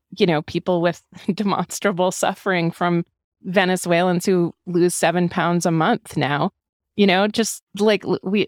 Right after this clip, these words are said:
I think we need to have a place where we know what kind of actual trauma looks like, just to remind ourselves that when we're trying to organize ourselves, our pain has maybe gotten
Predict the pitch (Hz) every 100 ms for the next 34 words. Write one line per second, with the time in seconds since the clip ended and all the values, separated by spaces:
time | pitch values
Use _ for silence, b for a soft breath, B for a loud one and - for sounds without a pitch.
0 | - 190 190 269 262 226 196 208 180 175
1 | 220 226 185 160 - 226 185 - 165 160
2 | 170 170 180 160 160 160 - _ _ _
3 | _ - 180 170 - 160 - 160 165 -
4 | 180 156 143 165 233 - 160 131 147 175
5 | - 170 160 160 214 208 151 147 160 151
6 | 156 - 160 - - _ _ _ _ _
7 | 214 220 202 - 311 294 277 208 - 269
8 | 233 165 151 156 - - 175 156 160 151
9 | 160 - 190 196 - - 302 233 160 160
10 | 170 - _ _ _ _ _ 220 185 202
11 | 208 220 226 202 190 185 165 - 190 -
12 | 180 175